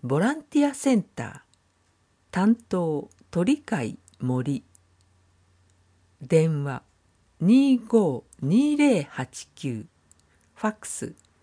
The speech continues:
二三二六一五。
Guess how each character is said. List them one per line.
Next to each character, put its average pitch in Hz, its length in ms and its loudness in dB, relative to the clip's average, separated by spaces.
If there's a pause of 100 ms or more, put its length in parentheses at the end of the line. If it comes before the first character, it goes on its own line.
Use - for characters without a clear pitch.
(320)
二 220 340 6
三 165 460 -6 (240)
二 269 320 0
六 294 420 -2
一 - 360 -8
五。 147 360 -4